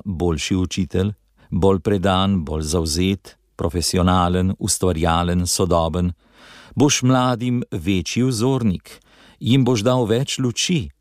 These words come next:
pokazal več svobode, ki jo dajejo trdo delo, znanje, predanost delu ali sočloveku? Ti bo dijak manj upravičeno očital, da si ovca. Boš boljši učitelj?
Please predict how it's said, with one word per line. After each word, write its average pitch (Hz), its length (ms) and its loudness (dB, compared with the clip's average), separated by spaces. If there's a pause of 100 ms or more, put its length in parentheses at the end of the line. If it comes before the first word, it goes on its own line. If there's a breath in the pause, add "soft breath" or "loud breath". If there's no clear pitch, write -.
(120)
pokazal 90 680 0
več 90 240 0
svobode, 95 720 0
ki 82 240 -8
jo 78 80 0
dajejo 82 640 2 (180)
trdo 87 340 0
delo, 92 440 2
znanje, 92 680 2 (300 loud breath)
predanost 95 840 2
delu 95 420 2
ali 76 340 -2
sočloveku? 101 920 -2 (540 loud breath)
Ti 165 120 2
bo 123 300 4
dijak 110 640 0
manj 113 320 2
upravičeno 110 720 0
očital, 92 520 -2
da 87 160 0
si 85 440 0 (100)
ovca. 85 540 0 (500)
Boš 78 440 -2
boljši 80 540 0
učitelj? 101 540 -2